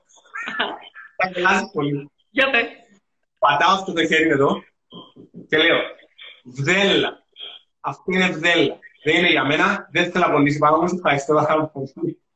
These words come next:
Speaker 1: Μπράβο, ένας άλλος
Speaker 2: Και
Speaker 1: τρόπος.
Speaker 2: και προγραμμάτισα ότι όταν κάνω αυτό το πράγμα και πω τη λέξη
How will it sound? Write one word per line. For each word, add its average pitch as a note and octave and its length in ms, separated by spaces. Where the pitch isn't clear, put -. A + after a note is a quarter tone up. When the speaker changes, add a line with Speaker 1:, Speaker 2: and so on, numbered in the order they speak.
Speaker 1:
Μπράβο, D#4 420
ένας D4 320
άλλος E4+ 300
Speaker 2:
Και - 60
Speaker 1:
τρόπος. D4 640
Speaker 2:
και F#3+ 120
προγραμμάτισα F#3+ 720
ότι F#3+ 120
όταν F#3+ 220
κάνω F#3+ 200
αυτό F#3 200
το F3+ 100
πράγμα F#3 320
και D3+ 100
πω F3 160
τη F#3+ 120
λέξη F3+ 400